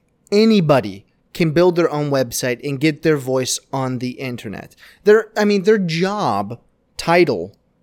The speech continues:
no, their job mission, their mission statement, if you will, is to democratize publishing one website at a time. And they do it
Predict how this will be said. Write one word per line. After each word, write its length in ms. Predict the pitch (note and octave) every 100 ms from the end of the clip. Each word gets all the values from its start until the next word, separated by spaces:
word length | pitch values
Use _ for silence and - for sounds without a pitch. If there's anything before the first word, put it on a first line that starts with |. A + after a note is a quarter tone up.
| -
no, 280 | C#3+ A#2 -
their 140 | D3+
job 460 | D3 F#3+ F#3 E3+ D3
mission, 760 | C#3+ D3+ F#3+ F3 - G#2+ G#2 G#2
their 160 | F3 F#3+
mission 420 | G3+ C4+ - E3
statement, 760 | - - G3+ F3 A#2+ A2 F#2+ -
if 160 | D3+
you 140 | B2+ B2+
will, 400 | A2+ G2+ F#2+ - _ _
is 160 | - D3+
to 120 | - C#3+
democratize 640 | E3+ F#3 F3+ E3 E3 C#3
publishing 720 | - E3 D#3 C#3+ - B2+ A2
one 260 | C3 C#3 B2+
website 420 | B2+ A#2 - A2+
at 140 | G#2
a 60 | G2+
time. 180 | G#2 G2
And 120 | E3
they 100 | A#3+
do 320 | C4 D3+ A3
it 180 | C#3+ -